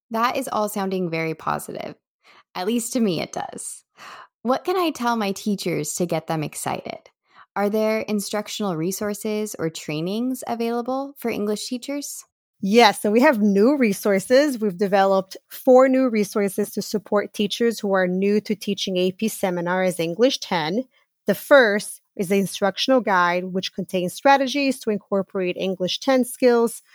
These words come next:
Speaker 2: such as literary analysis and creative writing, into the course. Uh, we also have three separate syllabi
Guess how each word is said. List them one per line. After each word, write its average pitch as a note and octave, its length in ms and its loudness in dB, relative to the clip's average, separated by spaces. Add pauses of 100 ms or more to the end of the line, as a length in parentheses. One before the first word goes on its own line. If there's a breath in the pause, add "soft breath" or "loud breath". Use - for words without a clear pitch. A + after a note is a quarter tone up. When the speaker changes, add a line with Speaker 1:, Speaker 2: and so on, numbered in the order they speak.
(160 soft breath)
Speaker 2:
such - 380 0
as G3 220 0
literary G3 440 2
analysis G3+ 640 0
and F#3 160 -2
creative G3 420 0
writing, F#3 400 0
into F3 280 -4
the D4 100 -2
course. F#3+ 520 -4 (440 loud breath)
Uh, F#3+ 160 4
we G3+ 100 2
also G3+ 320 2
have F#3 380 2
three B3 300 2
separate A3 480 0
syllabi F3+ 800 0